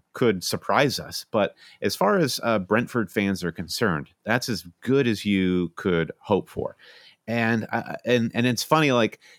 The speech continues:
the winner of the championship playoff final, as is Brentford, and everyone is really pegging Brentford to surpass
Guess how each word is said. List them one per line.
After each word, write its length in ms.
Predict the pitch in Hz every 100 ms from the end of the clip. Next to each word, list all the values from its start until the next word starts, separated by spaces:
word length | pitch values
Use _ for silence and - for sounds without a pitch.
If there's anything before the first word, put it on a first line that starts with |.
| _
the 560 | 98 127 127 120 113 - _
winner 460 | 101 120 170 196 175
of 340 | - 113 110
the 280 | 113 104 101
championship 800 | 92 120 113 120 101 - 95 -
playoff 440 | - 117 98 87
final, 500 | - 131 131 73 80 -
as 240 | 76 85
is 160 | 82 73
Brentford, 580 | - 92 101 - 64 -
and 140 | 90 -
everyone 600 | - 123 127 107 85 85
is 240 | - 87 -
really 440 | 90 85 80 71 _
pegging 440 | - 95 90 98 87
Brentford 580 | 87 82 - 87 80 - - - _
to 560 | - 113 95 90 85 82 -
surpass 720 | - - 95 - 90 87 82